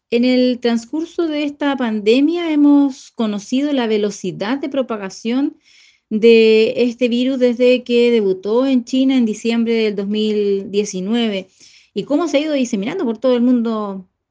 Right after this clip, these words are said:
eh, en distintos lugares, eh, importando poco, tal vez, si es que se está en invierno o en verano.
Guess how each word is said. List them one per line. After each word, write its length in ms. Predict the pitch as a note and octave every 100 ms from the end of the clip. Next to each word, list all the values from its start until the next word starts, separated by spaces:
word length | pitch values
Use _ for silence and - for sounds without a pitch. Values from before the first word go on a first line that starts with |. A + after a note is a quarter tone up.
| _ _ _
eh, 680 | A3+ G#3 G3+ F#3+ F3+ F3+ -
en 160 | A3+ A3
distintos 400 | G#3 A#3+ A#3+ A3
lugares, 680 | F#3+ F3 E3+ F3 - -
eh, 280 | F3 F#3 F3+
importando 500 | G3+ G#3+ G#3+ B3+ B3
poco, 540 | B3 D4 F#4 G4 G#4 _ -
tal 200 | C4+ B3+
vez, 260 | C#4+ F#4
si 100 | E4+
es 60 | C#4+
que 180 | C4+ A#3+
se 140 | A#3
está 160 | A3+ C4
en 60 |
invierno 380 | C4 A#3 C4 C#4
o 20 |
en 100 | C4
verano. 560 | G#3+ F#3 C4+ B3+ D#3 C#3+